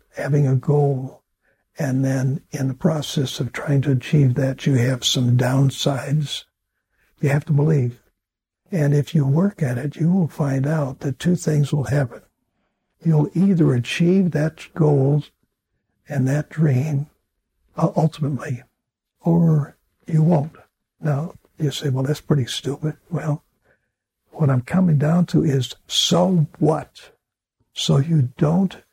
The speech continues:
that one doesn't quite work out. So in today's, they say you got a bucket list. If you have enough dreams, and if you have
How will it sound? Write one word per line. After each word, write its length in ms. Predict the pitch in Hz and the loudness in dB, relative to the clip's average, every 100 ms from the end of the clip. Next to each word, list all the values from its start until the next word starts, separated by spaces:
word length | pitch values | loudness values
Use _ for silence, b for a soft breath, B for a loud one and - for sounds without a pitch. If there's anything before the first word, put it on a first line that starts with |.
| _ - 165 - _ _ _ | _ -2 -2 -2 _ _ _
that 240 | 151 160 - | -2 -2 -2
one 300 | 143 139 135 - | -2 0 -2 -2
doesn't 340 | 151 143 156 151 | 0 2 2 0
quite 420 | - 135 127 190 _ | -2 -4 -2 -4 _
work 300 | - - - | -18 -16 -16
out. 240 | - - - _ _ _ _ _ _ _ _ | -18 -18 -20 _ _ _ _ _ _ _ _
So 300 | - 151 143 | 0 2 2
in 100 | 131 | 2
today's, 600 | 185 147 165 175 170 - | 2 2 2 2 0 0
they 180 | 151 147 | 0 0
say 220 | - 156 | 2 2
you 140 | 143 | 2
got 180 | 143 143 | 2 0
a 40 | 135 | 0
bucket 360 | 160 131 - | -2 -4 -6
list. 420 | 147 135 - - - _ _ _ _ 113 | -2 -4 -4 -12 -16 _ _ _ _ -4
If 220 | 180 196 | -2 0
you 120 | 202 185 | 0 0
have 300 | 175 165 156 | 2 0 2
enough 360 | 147 147 156 | 2 0 -2
dreams, 720 | - 151 123 113 135 156 - - _ _ | -2 0 0 -2 -6 -10 -14 -20 _ _
and 180 | 156 139 | 0 0
if 180 | 131 151 | 0 0
you 120 | 123 | 0
have 500 | 120 131 147 151 | 0 -2 0 0